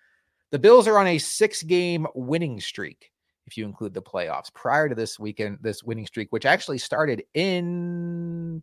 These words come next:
Kansas City. No, this one started, yeah, Kansas City, 'cause it was New York win, Philadelphia loss, bye, then it started in Kansas City. Prior to that win, an article came out from Tyler Dunn that was basically,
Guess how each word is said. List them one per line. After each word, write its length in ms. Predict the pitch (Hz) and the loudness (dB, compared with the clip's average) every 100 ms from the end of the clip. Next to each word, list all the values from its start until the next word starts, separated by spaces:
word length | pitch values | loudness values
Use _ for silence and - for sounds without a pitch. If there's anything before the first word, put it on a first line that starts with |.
| _ | _
Kansas 460 | - 196 233 208 | -14 -14 -12 -12
City. 840 | - - 247 - 262 - - 175 - | -12 -12 -12 -10 -8 -8 -8 -10 -8
No, 100 | 190 196 | -4 -4
this 120 | - | -4
one 120 | 240 | -8
started, 260 | - 196 160 | -4 0 2
yeah, 160 | 139 | 2
Kansas 280 | - 180 170 | 0 -2 0
City, 220 | 123 85 - | -2 -4 -6
'cause 120 | 113 | -4
it 60 | 110 | -2
was 140 | 110 | -4
New 140 | 123 | -2
York 280 | 147 160 160 | 6 6 6
win, 380 | 160 160 160 156 - _ _ _ | 4 2 2 -2 -8 _ _ _
Philadelphia 460 | 170 165 151 151 139 | 4 8 6 4 4
loss, 360 | 127 127 123 | 6 6 4
bye, 520 | 104 117 113 117 113 | 0 2 4 4 2
then 140 | 104 107 | -2 -6
it 40 | |
started 300 | - 107 101 | -4 -2 -2
in 60 | 98 | -4
Kansas 280 | 101 98 - | -10 -10 -10
City. 180 | 95 - _ _ _ | -10 -12 _ _ _
Prior 380 | - 160 190 202 | 4 8 10 8
to 80 | 196 | 8
that 220 | 180 156 | 8 8
win, 460 | 180 165 117 107 - | 2 2 0 -6 -4
an 180 | 127 123 | -2 0
article 440 | 120 143 151 135 | 2 4 4 0
came 240 | - 127 117 | -4 -6 -2
out 200 | 107 - | -4 -4
from 140 | 113 | -10
Tyler 400 | - 117 113 117 | -2 0 2 0
Dunn 440 | 131 156 131 113 107 | 0 0 -2 -4 -8
that 200 | 101 104 | -8 -6
was 240 | 104 101 | -8 -8
basically, 800 | 107 101 - 104 107 101 98 | -8 -8 -8 -10 -8 -8 -8